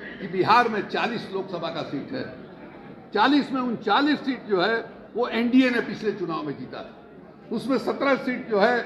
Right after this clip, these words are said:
वो नीतीश कुमार की पार्टी ने जीता था।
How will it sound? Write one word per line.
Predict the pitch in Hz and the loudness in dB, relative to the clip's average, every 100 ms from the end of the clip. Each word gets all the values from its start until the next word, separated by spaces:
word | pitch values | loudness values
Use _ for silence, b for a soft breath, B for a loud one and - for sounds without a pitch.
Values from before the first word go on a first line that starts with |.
| - - - - | -6 -16 -16 2
वो | 220 233 - - - | 6 6 2 -6 -4
नीतीश | 180 302 - | 2 2 2
कुमार | 254 214 190 | 2 2 2
की | 185 | 0
पार्टी | 165 151 160 | -4 -4 -4
ने | 143 | -4
जीता | 127 - 110 | -4 -8 -10
था। | - 95 | -14 -20